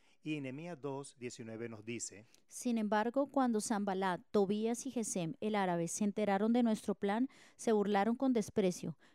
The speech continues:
Speaker 2: '¿Qué están haciendo?', preguntaron. '¿Se rebelan contra el rey?'".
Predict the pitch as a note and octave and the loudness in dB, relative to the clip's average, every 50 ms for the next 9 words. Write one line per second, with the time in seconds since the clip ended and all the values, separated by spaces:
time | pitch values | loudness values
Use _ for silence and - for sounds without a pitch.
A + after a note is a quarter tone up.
0 | _ _ - G#3 G3+ - - G#3 G#3 G#3+ A3 - - B3+ B3+ B3+ B3+ F4 F4+ - | _ _ -2 -2 -2 0 0 0 0 0 0 0 2 2 2 4 2 2 -2 0
1 | - C4+ A3+ G3 G3+ G3 - - F#3 E3+ F3 F3 F#3+ - - - - - A#3 G#3+ | -2 0 0 0 0 0 2 2 0 2 0 -2 -4 -8 -10 -6 0 0 2 2
2 | G#3 G3+ F#3+ F#3+ F#3 G3 G#3+ A#3+ A#3 C4+ C4 A#3+ G#3+ G#3+ F#3+ F3+ F#3+ G#3+ A3+ D4 | 2 2 0 0 0 2 0 2 4 4 4 4 4 0 0 0 0 -2 -2 -2
3 | F4+ F#4 | -4 -6